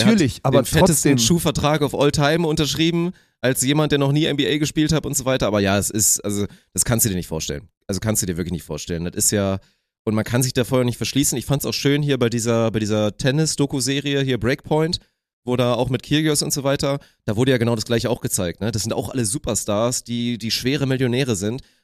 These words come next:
Speaker 2: Aber auch bei denen so ist es, ne? Ich mein, das Handy ist nun mal Lebensmittelpunkt, du machst das Ding auf und dann, ja, du kannst keine, kannst keinen sozialen Kanal betreten,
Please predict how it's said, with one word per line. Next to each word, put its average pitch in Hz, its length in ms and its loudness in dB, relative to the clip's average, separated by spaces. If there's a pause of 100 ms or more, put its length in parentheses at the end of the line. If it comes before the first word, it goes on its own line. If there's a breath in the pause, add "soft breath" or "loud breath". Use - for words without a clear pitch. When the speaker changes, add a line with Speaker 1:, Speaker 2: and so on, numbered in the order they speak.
Speaker 2:
Aber 104 160 -2
auch 117 100 -2
bei 143 140 2
denen 165 240 2
so 95 160 -2
ist 92 120 -2
es, 95 140 -6
ne? 151 220 -2
Ich 143 80 -8
mein, 143 440 -8
das 120 200 -2
Handy 160 260 0
ist 147 140 -6
nun 151 100 -4
mal 139 180 -2
Lebensmittelpunkt, 165 720 -2 (300)
du 120 80 -8
machst 139 160 -2
das 131 80 -4
Ding 160 220 -2
auf 135 360 -2 (260)
und 123 140 -4
dann, 135 140 4
ja, 170 160 2
du 117 100 -6
kannst - 380 -2
keine, 156 460 0
kannst - 500 -4
keinen 190 180 0
sozialen 165 340 0
Kanal 156 280 0
betreten, 120 440 -2